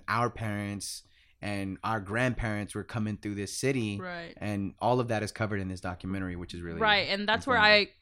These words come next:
Speaker 2: I, I was briefly mentioning it to my mom, telling her we were gonna go watch it, and before I even, like, finished my sentence, she literally said, um,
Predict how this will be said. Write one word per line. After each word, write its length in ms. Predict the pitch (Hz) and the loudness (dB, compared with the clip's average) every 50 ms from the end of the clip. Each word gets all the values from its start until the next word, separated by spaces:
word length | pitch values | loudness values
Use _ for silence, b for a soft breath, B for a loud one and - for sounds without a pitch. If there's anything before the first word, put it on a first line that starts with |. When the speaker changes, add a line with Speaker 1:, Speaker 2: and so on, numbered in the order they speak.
| - - | 2 8
Speaker 2:
I, 100 | 226 233 | 10 10
I 40 | 254 285 | 10 10
was 120 | 294 233 | 8 4
briefly 380 | - 240 233 233 - 220 214 214 | 2 2 2 2 0 0 0 0
mentioning 460 | 196 202 202 196 - - - 185 175 | 0 0 0 -2 -2 -2 0 0 0
it 120 | - - - | 0 -2 -2
to 80 | 196 | -2
my 120 | 185 175 170 | -2 0 0
mom, 300 | 175 170 170 170 185 190 | 0 2 2 0 0 0
telling 260 | - 185 165 170 170 | -2 -2 -2 0 -2
her 100 | 180 175 | -2 -4
we 100 | 170 165 | -2 -4
were 100 | 156 160 | -4 -6
gonna 160 | 170 175 170 | -6 -6 -6
go 140 | 165 165 151 | -4 -2 0
watch 400 | 147 175 190 180 185 - - - | 6 8 8 8 8 6 0 -2
it, 280 | 202 185 180 175 - B B B B B B B | 0 2 0 0 -2 B B B B B B B
and 140 | 208 226 233 | 2 4 6
before 300 | 214 214 - - 233 247 | 4 4 6 10 12 12
I 100 | 254 247 | 12 12
even, 340 | 226 208 220 214 208 208 208 196 | 10 8 4 2 2 2 4 2
like, 260 | 175 170 165 - - _ | 2 2 0 -4 -2 _
finished 300 | - 214 208 214 214 - | 2 4 4 2 2 2
my 160 | 208 190 170 170 | 2 0 0 0
sentence, 520 | - - 185 175 175 185 202 202 - - | 0 0 0 0 2 0 -2 -2 -6 -10
she 220 | - - - 202 | -8 -6 -4 -2
literally 400 | 190 185 185 180 185 175 175 170 | 0 0 2 2 2 0 0 -2
said, 680 | 170 - - 180 170 165 160 156 151 156 151 160 170 170 b b b b b b b b b - | -2 -2 0 2 2 4 4 2 2 0 -2 -4 -8 -10 b b b b b b b b b 0
um, 520 | 175 170 147 131 98 90 85 87 - | 0 2 2 0 -2 -6 -8 -12 -16